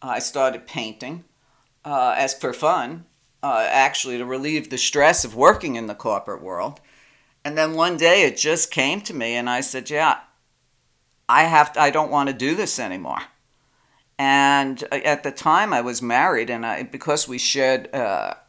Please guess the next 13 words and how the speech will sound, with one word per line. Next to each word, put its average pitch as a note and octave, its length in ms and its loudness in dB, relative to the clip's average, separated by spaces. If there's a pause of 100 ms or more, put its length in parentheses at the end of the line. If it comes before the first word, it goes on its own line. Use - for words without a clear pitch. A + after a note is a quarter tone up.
we C3+ 160 -8
shared C3 360 -2
finances B2+ 720 -2
and A2 140 -8
expenses, B2 680 -6
I, G#2 160 -2
I G#2+ 280 -2
asked B2 440 6
my A2+ 160 -4
husband, C3+ 440 -2
I G#2+ 80 -8
said, A2+ 260 -8
"Listen, B2 420 -2